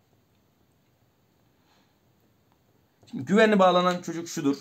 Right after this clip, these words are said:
Annesi götürür, bakıcıya verir. Giderken biraz üzüldüğünü hissedersin. Ama akşam gelene kadar uslu bir şekilde oturmuştur. Çünkü annesi ona demiştir ki, "Hava karardığında geleceğim."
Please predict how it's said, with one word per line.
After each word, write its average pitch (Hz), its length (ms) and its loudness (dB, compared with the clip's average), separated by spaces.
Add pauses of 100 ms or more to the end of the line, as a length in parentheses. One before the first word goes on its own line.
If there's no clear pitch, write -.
Annesi 151 320 -4
götürür, 143 340 -4
bakıcıya 131 400 -2
verir. 131 280 -4
Giderken 127 460 -4
biraz 113 320 -4
üzüldüğünü 113 380 -6
hissedersin. 117 680 -8 (360)
Ama 156 360 2
akşam 151 420 -4
gelene 143 280 -2
kadar 127 200 -4
uslu 131 280 -8
bir 127 40 -10
şekilde 101 340 -8
oturmuştur. 123 500 -8
Çünkü 147 180 -6
annesi 143 280 -4
ona 139 100 -4
demiştir 139 360 -6
ki, 101 140 -10
"Hava 165 300 -2
karardığında 147 480 -2
geleceğim." 113 380 -4